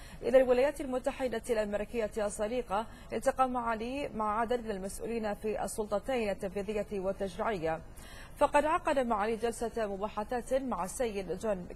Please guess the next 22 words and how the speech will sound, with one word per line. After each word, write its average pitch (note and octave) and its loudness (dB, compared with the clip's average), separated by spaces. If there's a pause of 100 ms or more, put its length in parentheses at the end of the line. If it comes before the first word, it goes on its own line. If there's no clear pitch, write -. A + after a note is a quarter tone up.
كيلي B3 2
وزير G#3 2
الأمن A3+ -2
الداخلي G3+ -2
والسيد F#3 0
أندرو G3 0
ماكابي A#3+ -2 (380)
القائم D4 4
بأعمال A3 2
مدير G#3 -2
وكالة G#3 -2
التحقيقات G#3 -2
الفيدرالية، F#3 0 (340)
إضافة F#3+ 0
إلى F#3 2
لقاءات G#3+ 0
مع A#3+ 0
مجموعة F#3 0
من F3+ -2
المسؤولين F3+ -4
الأمنيين G#3 0
بالإدارة F#3+ -2